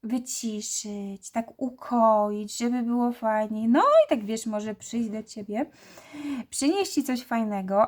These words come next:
albo jakiś fajny taki gest w twoją stronę. To jest bardzo miłe,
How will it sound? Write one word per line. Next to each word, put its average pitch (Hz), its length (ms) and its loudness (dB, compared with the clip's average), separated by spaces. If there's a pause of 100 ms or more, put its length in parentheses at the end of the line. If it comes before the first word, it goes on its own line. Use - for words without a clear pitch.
(120)
albo 208 600 6
jakiś 208 420 -4
fajny 247 460 -2
taki 254 560 4
gest 226 500 6
w - 40 -20
twoją 226 320 -4
stronę. 233 360 -2
To 302 180 4
jest 285 360 4
bardzo 247 680 4
miłe, 208 420 -10